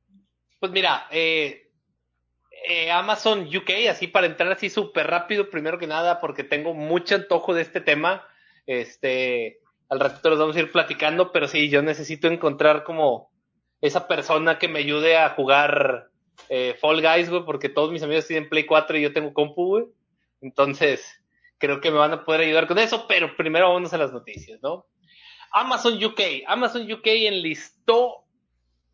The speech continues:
en, en, eh, ya ves que, pues, en-, enlistar en, en, en términos de, de búsqueda, quiere decir que le pones búsqueda y sale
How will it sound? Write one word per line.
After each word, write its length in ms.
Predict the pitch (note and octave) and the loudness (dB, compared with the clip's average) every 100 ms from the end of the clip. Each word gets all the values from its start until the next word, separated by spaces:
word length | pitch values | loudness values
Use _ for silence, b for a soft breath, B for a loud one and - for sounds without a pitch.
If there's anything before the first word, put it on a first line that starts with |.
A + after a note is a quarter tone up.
| - | -4
en, 680 | F3+ E3 D#3 D3 C#3+ C#3 - - | 0 2 0 -4 -8 -10 -14 -6
en, 380 | D#3 D3+ C#3+ | -4 -2 -2
eh, 300 | C#3 C#3 C3+ | -2 0 0
ya 100 | C3 | 2
ves 160 | C3+ C3 | 0 0
que, 200 | - C3+ | 0 0
pues, 180 | - B2 - | -4 -10 -4
en-, 280 | C#3+ C#3+ C#3 | -2 -2 -4
enlistar 440 | C3+ - D3+ D3 | -6 0 4 4
en, 240 | D#3 D3 | 4 0
en, 480 | C3+ C3 B2+ B2+ B2 | -6 -8 -8 -10 -10
en 180 | B2 A#2+ | -12 -2
términos 680 | C#3+ D3 D3+ C#3+ B2 - _ | 0 0 0 0 -2 -6 _
de, 320 | B2 A#2+ B2+ | -16 -8 -4
de 80 | C3+ | -2
búsqueda, 440 | D#3 F3 - D#3 | -2 -2 2 2
quiere 180 | C#3+ D3 | 4 0
decir 180 | C#3+ C#3+ | 0 0
que 100 | D#3 | 0
le 100 | C#3 | 0
pones 420 | - C#3+ C#3+ C#3+ | 0 0 0 -4
búsqueda 400 | D3+ C#3+ D#3 C#3 | -8 -4 0 0
y 80 | C3 | 0
sale 480 | D3+ D3+ E3 C#3 | 2 2 2 0